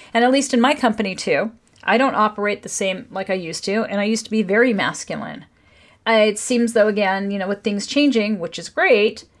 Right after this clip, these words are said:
uh, some women may feel incomplete unless they have a man providing for them,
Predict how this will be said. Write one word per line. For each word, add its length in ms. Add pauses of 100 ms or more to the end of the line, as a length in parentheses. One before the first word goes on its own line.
(380)
uh, 280
some 320
women 460 (100)
may 260
feel 540
incomplete 840 (440)
unless 340
they 100
have 160
a 60
man 360
providing 480
for 180
them, 380